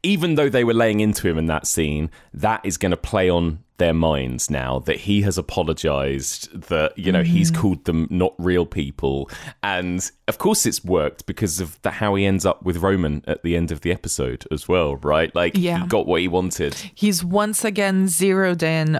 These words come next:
Speaker 2: on the weakest link.
Speaker 1: Yes.
Speaker 2: And by weakest link, I mean not that Roman is the weakest one of the Sibs, but it's the one,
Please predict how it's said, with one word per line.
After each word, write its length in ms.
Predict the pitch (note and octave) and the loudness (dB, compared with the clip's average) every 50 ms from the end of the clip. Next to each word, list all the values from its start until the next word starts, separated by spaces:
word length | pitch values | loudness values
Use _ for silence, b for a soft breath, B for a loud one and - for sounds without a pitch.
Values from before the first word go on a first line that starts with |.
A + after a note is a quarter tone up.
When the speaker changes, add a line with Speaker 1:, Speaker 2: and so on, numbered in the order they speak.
| - - | 0 0
Speaker 2:
on 240 | E3 E3+ E3 D#3+ D#3+ | 0 0 2 0 0
the 120 | D#3+ D#3+ | 0 0
weakest 520 | D#3 D#3 E3+ E3+ D#3 - - E3 - - - | 0 -2 -4 -6 -4 -4 -6 -4 -4 -4 -4
link. 320 | D#3 D3+ - - - C#2+ | -4 -6 -4 -6 -8 -6
Speaker 1:
Yes. 580 | B1+ - D3 C3 - - - - - - - - - | -2 0 0 0 -2 -4 -4 -2 -2 -2 -2 -2 0
Speaker 2:
And 320 | G3 F#3+ F#3 F#3 E3+ - | 0 2 2 0 0 -2
by 140 | - F3 F3 | -2 -2 -2
weakest 480 | F3+ E3+ G3 F3+ - - - - - A#3 | 0 -2 -4 -4 -6 -10 -10 -8 -4 -2
link, 360 | C#4+ F4+ C4 F3+ D#3 D#3 - - | -2 -2 -2 -2 -4 -6 -4 0
I 80 | F3 | 2
mean 260 | F3+ F3 F3 E3+ E3+ | 4 4 4 4 4
not 200 | E3+ F#3 G#3+ G#3 | 4 2 0 2
that 140 | F#3+ F3+ E3+ - | 0 -2 0 2
Roman 320 | F3 F#3+ F#3+ F3+ F3 D#3+ | 2 2 2 2 2 0
is 120 | D#3+ E3 - | 0 0 0
the 100 | - E3+ | -2 -2
weakest 440 | D#3+ E3 E3+ E3 - E3+ - - - | -2 -2 -4 -4 -6 -8 -8 -4 -4
one 140 | E3 E3 | -4 -4
of 80 | D#3+ D#3 | -2 -4
the 80 | - E3 | -6 -6
Sibs, 360 | - - A3 A3 G3+ - - - | -2 -2 -2 -2 -2 -6 -4 -4
but 120 | F3 E3 | -2 -2
it's 200 | E3+ E3+ - - | -2 -4 -6 -4
the 120 | - F3+ | -4 -4
one, 540 | F3+ E3+ E3+ F3+ F#3 F#3 F#3 F#3 F#3 F3+ F3 | -4 -2 0 0 2 2 2 0 -2 -2 -4